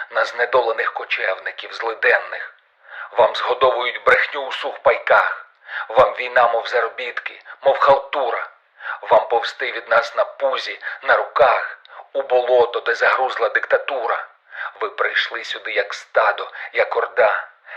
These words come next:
перетворюючи школи на казарми. Руський мір —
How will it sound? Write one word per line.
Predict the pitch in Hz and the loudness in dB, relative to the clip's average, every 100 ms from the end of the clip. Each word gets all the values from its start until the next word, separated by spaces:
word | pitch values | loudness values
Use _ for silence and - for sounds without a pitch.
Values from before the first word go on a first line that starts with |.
| - - | -12 -2
перетворюючи | 101 - - 113 107 110 - - | -2 -2 -6 -8 -8 -6 -4 -4
школи | - 127 110 110 | -2 0 0 0
на | - | -2
казарми. | - 117 - 117 113 - - - _ - - - | 0 0 2 4 4 0 -10 -12 _ -18 -14 -6
Руський | 151 139 - 139 | -4 -4 -8 -8
мір — | 143 139 117 | -4 -2 -2